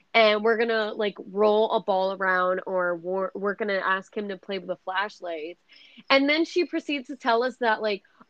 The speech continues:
"Oh, if we were here, like, a hundred years ago, we would be underwater right now because we're sitting at the bottom of the pool." And I was like, "That's so eerie." And it was really creepy. Um, we tried to roll the bra-, bowl around, ball around,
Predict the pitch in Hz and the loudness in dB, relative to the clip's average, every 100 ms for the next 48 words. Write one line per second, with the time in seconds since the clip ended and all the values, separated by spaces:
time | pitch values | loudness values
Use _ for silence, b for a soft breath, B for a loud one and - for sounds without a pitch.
0 | 311 339 311 226 190 220 233 240 233 269 | 4 6 6 0 -4 -8 -6 -6 -6 -12
1 | 302 277 - 269 285 254 247 240 240 226 | -10 -12 -8 -6 -4 -4 -6 -8 -8 -8
2 | 202 196 208 285 302 269 226 202 190 180 | -10 -6 -4 -4 -6 -8 -4 -2 0 -2
3 | 175 180 202 - _ _ _ 226 269 311 | -2 -4 -6 -10 _ _ _ 0 0 0
4 | 254 294 254 254 254 254 240 240 233 208 | 0 0 0 2 2 4 2 2 -2 -2
5 | 196 196 202 240 214 233 - 247 233 220 | -4 -6 -6 -8 -6 -8 -4 -2 -2 -4
6 | 214 196 202 202 190 175 - - 180 165 | -6 -6 -6 -6 -10 -14 -14 -8 -8 -8
7 | 160 - 202 202 214 208 202 185 208 214 | -10 -10 -4 -2 -2 -4 -8 0 2 2
8 | - - 226 226 285 254 247 262 285 302 | -2 2 6 6 4 -4 -6 -6 -6 -6
9 | 311 294 - 220 202 B B B 269 302 | -8 -10 -10 -12 -14 B B B 0 0
10 | 320 294 247 262 269 - 214 214 233 233 | -2 -4 0 0 -2 -4 -4 -4 -2 -2
11 | 233 - 202 196 185 175 180 - _ b | -2 -2 -4 -2 -4 -4 -12 -18 _ b
12 | _ 226 247 269 269 302 285 262 254 233 | _ -4 0 4 4 4 2 4 2 0
13 | 214 - 202 220 220 214 208 208 208 - | -4 -4 -2 0 0 -2 -2 -4 -6 -10
14 | 190 190 190 196 190 185 185 185 | -6 -4 -4 -4 -6 -6 -6 -8